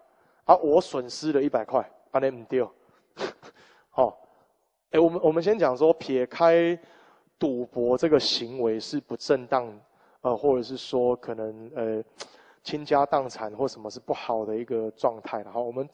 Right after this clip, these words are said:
其实中国人或是华人，华人传统都会讲小赌怡情，对不对？好，诶，如果是为了增加这个游戏体验，好，然后用一些大家都能够接受、负担得起的一些，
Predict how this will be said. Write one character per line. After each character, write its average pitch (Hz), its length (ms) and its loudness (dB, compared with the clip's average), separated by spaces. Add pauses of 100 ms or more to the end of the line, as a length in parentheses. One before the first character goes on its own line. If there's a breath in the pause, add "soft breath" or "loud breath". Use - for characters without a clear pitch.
其 - 140 -12
实 175 280 2 (360 soft breath)
中 185 200 4
国 139 200 6
人 131 120 6
或 151 100 2
是 156 80 -2
华 135 160 4
人， 135 340 2
华 139 300 4
人 131 280 4
传 135 240 -6
统 127 220 -6
都 135 120 2
会 139 100 6
讲 107 300 -2 (240 soft breath)
小 131 260 0
赌 117 300 -6
怡 117 180 -14
情， 131 260 -6 (360)
对 160 80 0
不 - 20 2
对？ 147 160 10 (180 loud breath)
好， 120 200 -2 (320 soft breath)
诶， 208 180 4
如 240 320 4
果 151 340 2
是 202 360 -2
为 196 260 8
了 156 180 6
增 180 380 -2
加 175 300 2
这 180 100 -4
个 165 100 0
游 139 220 6
戏 175 280 -2
体 117 320 -14
验， 143 220 4 (580 soft breath)
好， 120 180 4
然 127 160 0
后 165 160 6
用 165 220 4
一 165 60 -2
些 151 300 2
大 147 260 4
家 147 240 2
都 147 220 2
能 127 180 -2
够 139 200 4
接 135 240 -2
受、 131 240 2
负 147 200 -6
担 139 180 0
得 135 120 0
起 - 380 -6
的 117 160 -4
一 131 60 -4
些， 131 340 0